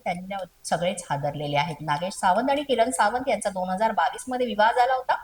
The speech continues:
चौदा जुलैच्या पहाटेला शेतातल्या कडब्याच्या गंजीला आग लागली आणि त्यात किरणचा जळून मृत्यू झाला, असं सांगण्यात आलं.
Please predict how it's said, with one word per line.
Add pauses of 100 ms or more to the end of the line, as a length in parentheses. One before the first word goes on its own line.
(320)
चौदा
जुलैच्या
पहाटेला
शेतातल्या
कडब्याच्या
गंजीला (180)
आग
लागली
आणि
त्यात (460)
किरणचा
जळून
मृत्यू
झाला, (680)
असं
सांगण्यात
आलं.